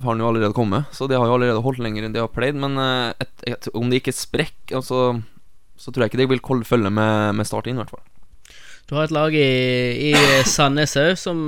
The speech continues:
Speaker 2: eh, kanskje kan melde seg på, eller?
Speaker 1: Ja, det er en skjebnekamp i kveld, da. Nå spiller vi jo inn her onsdag ettermiddag, og det er Bodø-Glimt, eh, Sandnes Ulf i kveld, og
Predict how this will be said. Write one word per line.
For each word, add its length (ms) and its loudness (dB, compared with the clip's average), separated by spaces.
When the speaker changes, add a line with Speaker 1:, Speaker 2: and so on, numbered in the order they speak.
Speaker 2:
eh, 180 -4
kanskje 320 -4
kan 160 -4
melde 220 -4
seg 120 -12
på, 120 -6
eller? 220 -8
Speaker 1:
Ja, 240 6
det 120 -6
er 60 2
en 80 -2
skjebnekamp 420 2
i 60 -8
kveld, 220 4
da. 80 6
Nå 80 -12
spiller 240 -2
vi 80 0
jo 80 2
inn 80 0
her 160 0
onsdag 300 -4
ettermiddag, 340 -6
og 140 -4
det 160 -4
er 160 -6
Bodø-Glimt, 580 -4
eh, 140 -6
Sandnes 320 -6
Ulf 180 -10
i 60 -14
kveld, 240 2
og 400 4